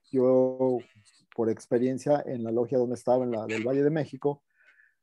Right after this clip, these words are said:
por un permiso especial, hasta de dieciséis años vimos, bueno, yo vi, eh,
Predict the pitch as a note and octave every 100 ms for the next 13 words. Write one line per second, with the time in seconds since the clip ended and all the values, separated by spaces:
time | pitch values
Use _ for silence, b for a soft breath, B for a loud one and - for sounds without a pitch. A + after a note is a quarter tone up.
0 | _ _ _ - B2 C#3+ D3+ D#3+ D3 D3+
1 | D#3+ D3+ - D#3 - E3 D#3 D3 C3 C3
2 | - _ _ _ _ _ _ A#2 A2 B2
3 | G#2+ G#2+ A2 G#2 A2+ - B2+ - C3 C3+
4 | B2 A#2 A#2 A2+ A2 - _ _ _ B2+
5 | A#2+ A2+ A2 C#3+ B2+ E3 A3 _ _ -
6 | _ _ _ _ _ _ _ _ _ _
7 | A#2 G#2+ G#2 G2+ A2+